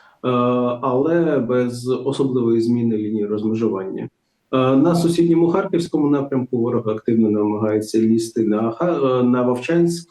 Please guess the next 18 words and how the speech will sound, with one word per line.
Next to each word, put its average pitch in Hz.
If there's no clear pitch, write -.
на, 117
е, 127
Вовчанські 127
хутори 147
та 123
на 123
Липсі. 113
Але, 143
тим 143
не 139
менш, 151
знов 131
таки, 139
без 127
особливих 135
у-, 170
успіхів, 208
але 170